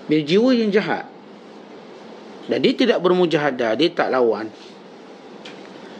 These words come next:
maka nanti bila bulan Ramadan, dia lah menggantikan tempat setan. Inilah setan.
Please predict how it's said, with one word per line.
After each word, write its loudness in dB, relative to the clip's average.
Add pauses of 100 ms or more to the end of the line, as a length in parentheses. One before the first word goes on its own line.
maka 4 (160)
nanti 2
bila 6
bulan 6
Ramadan, 2
dia 4
lah 4
menggantikan 2
tempat 0
setan. -4 (160)
Inilah 2
setan. -4